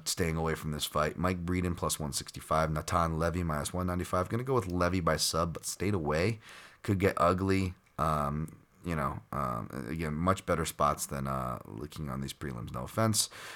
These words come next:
That being said, uh, Gina Mazzani, minus one eighty. Shane Young, plus one fifty-five. No way I'm gonna bet this fight on as far as the side goes, but I felt like the under just made a lot of sense 'cause these girls are, are both deceptively do or die.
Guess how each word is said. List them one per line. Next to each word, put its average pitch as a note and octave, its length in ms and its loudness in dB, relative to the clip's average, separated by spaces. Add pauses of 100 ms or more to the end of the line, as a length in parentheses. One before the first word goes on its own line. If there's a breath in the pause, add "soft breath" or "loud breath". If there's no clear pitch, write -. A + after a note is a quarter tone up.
That G#2+ 240 6
being A#2 240 4
said, G#2 400 6
uh, D2 300 0
Gina F#2 280 2
Mazzani, E2+ 300 4
minus D2+ 320 0
one D#2 160 -2
eighty. D2+ 140 -4
Shane C2+ 260 -4
Young, B1+ 140 -8
plus - 180 -10
one C#2 80 -6
fifty-five. D#2 420 4
No E2+ 200 2
way F#2 120 4
I'm F2 100 2
gonna D#2+ 180 0
bet - 360 0
this F2 140 -2
fight E2+ 220 0
on C#2 200 -2
as G#1+ 120 -8
far E2+ 140 4
as E2 60 0
the F2+ 60 0
side C3 320 6
goes, G#2 260 6 (440 loud breath)
but - 120 8
I - 60 8
felt - 220 4
like A#2+ 120 2
the F#2+ 140 -6
under F#2+ 320 4
just D#2 180 -2
made E2+ 220 0
a D2 60 0
lot D#2+ 240 4
of D#2+ 80 0
sense E2+ 480 0
'cause D2 480 0 (120)
these E2+ 280 -2
girls E2+ 340 2
are, D2+ 100 -2 (120)
are D#2 100 2
both E2+ 220 0
deceptively F2+ 480 0
do F2 180 0
or F#2+ 80 4
die. G2+ 320 2